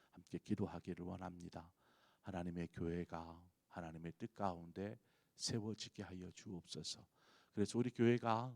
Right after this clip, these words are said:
하나님의 기쁨이 되어지기를 원합니다. 하나님이 우리 교회를 바라보시고 심히 기뻐하셨다, 좋아하셨더라.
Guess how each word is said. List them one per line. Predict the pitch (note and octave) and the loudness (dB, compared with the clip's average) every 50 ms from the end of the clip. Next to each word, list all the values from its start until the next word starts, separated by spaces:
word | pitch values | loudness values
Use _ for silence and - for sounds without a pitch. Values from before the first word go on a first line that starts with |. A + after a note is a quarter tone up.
| - _ | -12 _
하나님의 | - B2 A#2+ A2+ A#2 B2 B2 B2+ A#2 | -4 0 0 2 0 2 0 0 0
기쁨이 | - - B2+ A#2+ - C3+ C#3+ D3 C#3 B2+ | 4 4 4 4 6 4 4 4 4 0
되어지기를 | - A2 G#2 G#2 G#2+ G#2 - - - - G#2 G2+ | 0 0 0 0 0 -2 -4 -8 -8 -6 -4 -2
원합니다. | G2 G2+ A2 A2 G#2+ G#2 G2+ F2 E2+ - - - - - - - - - - - - - - | -2 -2 -2 -2 -2 -4 -4 -6 -8 -10 -10 -12 -14 -14 -20 -20 -20 -20 -20 -20 -20 -20 0
하나님이 | - - G#2+ G2+ G2 G2 G2 G2+ | 2 4 6 8 8 10 12 12
우리 | G2 G2+ G2 F#2+ | 12 12 12 10
교회를 | - - G2+ G2 F#2+ F2+ F#2+ F#2 | 10 10 12 12 12 10 8 4
바라보시고 | - F2+ F2 F2+ F2+ - F#2 F2+ - - - F#2+ - G2 F#2 F#2 - - - - - | 4 2 2 2 0 2 2 2 2 2 -2 0 0 0 0 0 -2 -10 -20 -20 -10
심히 | - - - - - - - F2 E2+ E2+ E2 E2+ E2+ E2+ E2+ - _ _ _ _ _ _ | -2 2 4 4 6 4 4 2 2 2 0 -2 -4 -6 -8 -10 _ _ _ _ _ _
기뻐하셨다, | - B2 B2+ - - - - A2+ A2+ A2 - - - - - _ - G#2 G2 G2 - - | 2 2 2 2 2 -2 -2 -2 -2 -2 -4 -4 -4 -6 -6 _ -8 -8 -8 -8 -12 -10
좋아하셨더라. | - - C#3+ C#3 D3 C#3+ C#3 C3 A2+ - - - - - A2 G#2+ G2+ F#2+ F#2+ F2 - | -4 0 0 0 0 0 -2 -4 -6 -8 -12 -12 -6 -4 -2 -2 -2 -4 -6 -10 -12